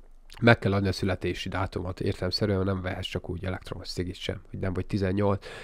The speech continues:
És ugye hát ki a francot érdekel ember, csak egy szaros, izé, elektromos cigit akarok venni, úgyhogy beírtam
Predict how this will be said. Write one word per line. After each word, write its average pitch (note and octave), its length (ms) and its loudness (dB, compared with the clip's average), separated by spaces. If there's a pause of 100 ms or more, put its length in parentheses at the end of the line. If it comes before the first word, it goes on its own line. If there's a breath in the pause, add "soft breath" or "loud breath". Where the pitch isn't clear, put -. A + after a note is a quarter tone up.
(100)
És - 200 6
ugye C3+ 180 8
hát C#3 200 4
ki A3 160 4
a C3 100 10
francot B2 540 2
érdekel A2+ 380 4
ember, A2 240 2
csak - 160 -2
egy G#2+ 80 0
szaros, - 460 4
izé, A2+ 280 4
elektromos G2+ 440 2
cigit A2 300 0
akarok G2+ 360 0
venni, A#2 260 6
úgyhogy C#3+ 240 6
beírtam C#3+ 560 8